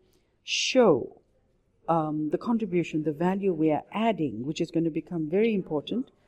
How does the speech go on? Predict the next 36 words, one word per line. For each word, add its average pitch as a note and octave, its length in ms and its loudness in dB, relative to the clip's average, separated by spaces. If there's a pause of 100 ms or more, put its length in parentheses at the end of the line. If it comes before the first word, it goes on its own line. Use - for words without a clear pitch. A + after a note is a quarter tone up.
(140)
we've D#3 140 -2
just F#3 240 -4
sort F#3+ 180 -2
of E3+ 140 -4
accepted D#3+ 580 -6 (380)
in E3 100 6
the D#3 80 0
past F3 600 -6 (280)
that E3+ 140 -2
people G3+ 280 -2
understood. G3+ 640 -2 (520)
Um, F3+ 500 0 (880)
it's - 200 2
going D4+ 240 8
to D#4 100 -2
be A#3+ 220 -2
the G#3+ 100 -2
make F#3 380 4
or D#3+ 60 -4
break, C#3 420 -6 (240)
um, D#3+ 420 -2
because F3 240 -8
I F3+ 60 0
think A3+ 200 -8
educational G#3+ 600 -6
development F3+ 640 -2
now C#3 440 -4
is D3 200 -6
going D#3 160 0
to D#3 100 -8
move E3 420 0
more E3+ 440 2
into E3 340 0
a D3+ 40 -2
technological D3 840 -6
field, A#3 560 -4